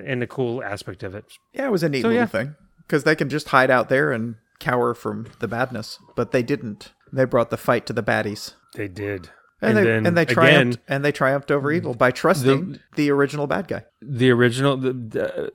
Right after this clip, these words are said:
Speaker 1: Father Time actually was pulling all the strings the whole time. It was all his, you know, he was seven, seventeen steps ahead of him.
Speaker 2: Yeah, there was a
Speaker 1: And this
Speaker 2: whole, there was a whole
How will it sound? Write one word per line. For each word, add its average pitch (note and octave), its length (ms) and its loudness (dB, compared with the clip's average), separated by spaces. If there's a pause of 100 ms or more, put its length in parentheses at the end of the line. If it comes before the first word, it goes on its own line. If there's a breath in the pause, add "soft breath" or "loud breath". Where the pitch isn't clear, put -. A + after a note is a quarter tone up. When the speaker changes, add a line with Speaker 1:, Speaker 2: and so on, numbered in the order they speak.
(120)
Speaker 1:
Father C#3+ 320 2
Time D#3 340 2
actually C3 540 0 (220)
was - 80 -20
pulling D#3+ 300 0
all D#3 100 2
the C#3+ 80 -4
strings C#3+ 240 -2
the C3+ 40 -2
whole C3+ 120 0
time. B2 240 -2 (220)
It C#3+ 60 -8
was A#2+ 160 -2
all C#3 300 2
his, C3 600 -2 (120)
you C3+ 140 -6
know, A#2 240 -4 (160)
he C3 80 -6
was A#2 100 -4
seven, D3+ 220 2
seventeen D#3 520 0
steps D3 240 -2
ahead C3 200 2
of F#2+ 80 -6
him. F2+ 140 -14 (580 soft breath)
Speaker 2:
Yeah, F3+ 200 6
there F3 120 4
was D#3+ 80 0
a D#3+ 40 4
Speaker 1:
And A#2 80 2
this G3 60 6
Speaker 2:
whole, G3 300 4
there E3+ 140 2
was D#3 100 0
a D#3+ 60 2
whole E3 300 2